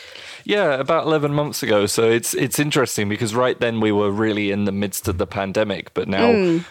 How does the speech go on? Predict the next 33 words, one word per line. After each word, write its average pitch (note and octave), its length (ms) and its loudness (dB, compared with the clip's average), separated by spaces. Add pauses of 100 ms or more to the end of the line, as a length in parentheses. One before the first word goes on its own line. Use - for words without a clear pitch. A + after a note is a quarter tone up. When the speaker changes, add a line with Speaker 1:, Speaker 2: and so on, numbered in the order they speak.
Speaker 1:
we've G#2 220 -2
got - 280 -2
right A2 320 0
past G#2+ 400 -2
it. G2 140 0
And F#2+ 100 0
actually, G#2 440 -2
you F#2+ 100 -2
know, F#2+ 180 0 (200)
Air A#2 160 0
Astana's G2+ 720 -2 (480)
had G#2 240 -4
a G2+ 80 0
really G#2 460 -2
good, G#2+ 440 -4
um, F#2 540 -2 (160)
first G#2+ 400 -4
half G#2 300 -2
to G#2+ 80 -8
the G2+ 100 -4
year. G2 180 0
They G#2+ 100 0
made G2+ 200 -2
a F#2+ 40 -2
profit, G#2+ 520 -2
and F#2+ 240 -4 (340)
he G#2+ 80 2
was G#3 180 2
Speaker 2:
Wow. C4+ 100 2
Speaker 1:
kind G#2 100 0
of G2+ 60 -4
mentioning A2 560 -4
the, G2+ 280 0